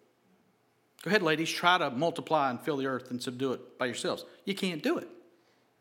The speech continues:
because that's how God made it. And the role that women play is as important as the role that the men play. And that's so this morning as you sit here as well.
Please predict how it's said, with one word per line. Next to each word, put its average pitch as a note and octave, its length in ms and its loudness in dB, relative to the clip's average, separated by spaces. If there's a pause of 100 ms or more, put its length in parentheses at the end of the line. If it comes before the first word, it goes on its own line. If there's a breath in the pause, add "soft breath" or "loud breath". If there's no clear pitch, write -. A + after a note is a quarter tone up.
(320 soft breath)
because D#3 360 -12
that's E3+ 220 -8
how E3+ 200 -4
God D#3+ 340 -4
made B3+ 180 2
it. - 220 -12 (380 loud breath)
And C#3+ 140 0
the C3+ 80 2
role D3+ 340 4
that G#3 200 2
women G#3 320 2
play C3 480 -2 (260 loud breath)
is F3+ 460 2
as E3 380 2
important F#3 920 2 (160)
as E3+ 320 6
the G3+ 140 2
role D3+ 300 4
that E3+ 180 -2
the B3 60 2
men C4 280 6
play. A2+ 280 -6 (1800)
And D3 140 2
that's F#3+ 240 4
so D3+ 240 4
this D#3+ 380 4
morning F#3 460 4
as D#3+ 200 4
you G3 80 2
sit F#3+ 260 4
here D3+ 300 0
as E3+ 200 0
well. F4+ 340 2